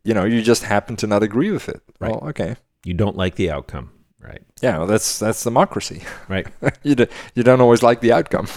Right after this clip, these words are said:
Speaker 1: <laughs>
Speaker 2: Well, here in the States,
Speaker 1: Yeah.
Speaker 2: it is all focused on school districts. Uh, it is,
Speaker 1: Oh.
Speaker 2: it is all, all the protest and conflict action is really focused in school districts.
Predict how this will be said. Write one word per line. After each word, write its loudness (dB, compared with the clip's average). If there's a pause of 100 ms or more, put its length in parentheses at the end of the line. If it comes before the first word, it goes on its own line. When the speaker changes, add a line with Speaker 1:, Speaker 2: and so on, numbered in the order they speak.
(420)
Speaker 1:
<laughs> -10 (800)
Speaker 2:
Well, 6
here 6
in 4
the 4
States, 4
Speaker 1:
Yeah. 6
Speaker 2:
it 6
is 4
all 6
focused -2
on 2
school -6
districts. -12 (340)
Uh, -8
it -4
is, -2
Speaker 1:
Oh. -2 (120)
Speaker 2:
it 0
is 0
all, 0
all 4
the -2 (100)
protest -2
and -6
conflict -8
action -8
is -10
really -6
focused -12
in -8
school -12
districts. -14